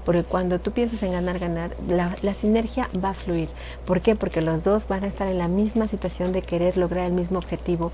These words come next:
de que los dos vean hacia dónde van a caminar, de que los dos se entiendan, y eso es como una forma de, de conectar y que los dos vayan a la par. Esa es una sinergia porque van al mismo ritmo. Entonces, de verdad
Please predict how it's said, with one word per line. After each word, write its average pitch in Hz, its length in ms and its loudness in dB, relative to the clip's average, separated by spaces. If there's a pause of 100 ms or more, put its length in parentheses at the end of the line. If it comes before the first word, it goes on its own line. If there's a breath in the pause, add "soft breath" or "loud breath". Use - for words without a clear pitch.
(300 loud breath)
de 180 140 6
que 180 160 0
los 180 180 4
dos 202 200 2
vean 190 240 2
hacia 175 240 0
dónde 180 180 2
van 180 140 2
a 180 60 0
caminar, 165 500 0
de 170 140 -2
que 165 100 -4
los 165 160 0
dos 185 100 0
se - 80 -6
entiendan, 180 380 -2 (360 loud breath)
y 220 180 6
eso 254 440 4
es 208 160 2
como 208 220 2
una 208 160 2
forma 196 320 2
de, 170 180 0 (300 loud breath)
de 196 120 10
conectar 196 800 0 (180)
y 202 100 0
que 202 180 0
los 196 160 0
dos 233 160 2
vayan 240 180 2
a 214 60 2
la 180 100 -2
par. 175 300 -4
Esa 214 200 -4
es 226 120 -8
una 226 180 0
sinergia 185 560 -2
porque - 300 -6
van 202 220 0
al 208 180 0
mismo 185 500 0
ritmo. 175 460 2 (360 loud breath)
Entonces, 208 500 0 (1000 loud breath)
de 214 140 8
verdad 214 280 6